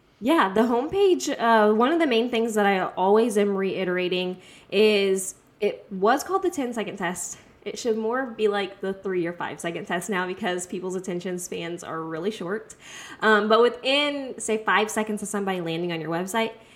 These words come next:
they should be able to tell what it is that you do, who it is that you serve,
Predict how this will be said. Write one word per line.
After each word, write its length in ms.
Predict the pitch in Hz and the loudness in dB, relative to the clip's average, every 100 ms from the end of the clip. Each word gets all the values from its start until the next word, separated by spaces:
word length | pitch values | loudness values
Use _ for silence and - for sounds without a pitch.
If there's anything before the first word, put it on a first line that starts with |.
| _ | _
they 120 | 202 214 | 4 4
should 160 | 277 | 4
be 120 | 277 | 0
able 160 | 285 262 | 0 2
to 260 | 214 170 - | 2 2 -2
tell 440 | 190 180 175 175 - | 0 2 2 -2 -4
what 380 | 196 185 180 | -2 0 4
it 100 | 214 | 4
is 160 | 208 190 | 4 2
that 140 | 185 185 | 0 -2
you 160 | 185 | -4
do, 560 | 180 180 180 196 262 247 - _ _ _ - | -2 2 4 4 0 -4 -14 _ _ _ -4
who 220 | 254 277 | 0 2
it 80 | 233 | 2
is 180 | 214 | 2
that 140 | 202 175 | 0 -4
you 120 | 185 | -6
serve, 640 | 185 196 208 208 208 214 | -4 0 2 2 0 -4